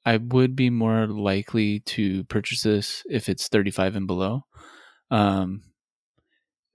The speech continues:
for, just for the shelf for someone coming over type of thing. Um, and that's why I gave it a three point seven five. Uh,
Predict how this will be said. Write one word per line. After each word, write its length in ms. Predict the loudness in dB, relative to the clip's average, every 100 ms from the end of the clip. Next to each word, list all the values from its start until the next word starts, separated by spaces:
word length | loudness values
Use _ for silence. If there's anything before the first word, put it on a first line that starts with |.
| -8
for, 560 | -4 4 6 6 4 2
just 240 | 0 2
for 160 | 2 0
the 100 | 2
shelf 320 | 0 0 -2
for 240 | -2 -2
someone 320 | 0 0 -2 -2
coming 280 | -4 -2
over 280 | -2 -4 -6
type 220 | -6 -6
of 100 | -4
thing. 240 | -6 -8 -10 _ _ -20 -20 _ -4
Um, 540 | 0 0 -2 -6 -10 _ -4
and 120 | 0
that's 200 | 2 2
why 140 | 0 0
I 60 |
gave 160 | 0 0
it 60 | -2
a 60 |
three 180 | -2 -4
point 220 | -4 -6
seven 180 | -4 -8
five. 360 | -4 -4 -4 -8 -20 -20 -20 -20 -20 _ -4
Uh, 500 | 0 0 2 0 -2